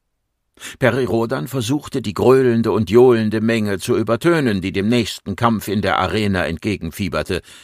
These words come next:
Er saß mit Darren Zitara in der Mitte des Zuschauerraums und blickte nach unten zu dem Käfig,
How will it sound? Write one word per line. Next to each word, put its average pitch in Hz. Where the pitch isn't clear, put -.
Er 156
saß 208
mit 139
Darren 123
Zitara 107
in 120
der 113
Mitte 110
des 82
Zuschauerraums 107
und 127
blickte 131
nach 127
unten 90
zu -
dem 95
Käfig, 120